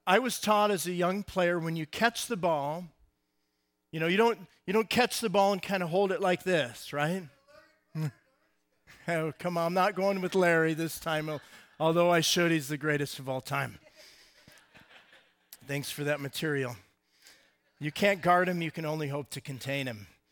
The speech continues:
Um, when you catch the ball, there's a, a stance called the triple threat. And you're like this, you catch the ball and you're ready.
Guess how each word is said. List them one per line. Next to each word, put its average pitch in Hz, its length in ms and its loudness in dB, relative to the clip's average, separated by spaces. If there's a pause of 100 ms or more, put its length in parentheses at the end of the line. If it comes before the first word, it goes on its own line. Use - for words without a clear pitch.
(580)
Um, 135 480 -4 (1160)
when 180 120 -4
you 208 80 -2
catch 277 380 2
the 262 100 -2
ball, 190 400 4
there's 180 300 -4
a, 165 60 -8 (260)
a 185 80 -6
stance 208 500 -2
called 185 240 0
the 156 80 -6
triple 175 400 -6
threat. 135 440 -8 (1400)
And 156 120 -8
you're 151 120 -4
like 180 320 0
this, 156 400 -2
you 143 100 -12
catch - 340 -2
the 202 100 -4
ball 185 260 0
and 175 180 -4
you're 165 100 -2
ready. 160 520 4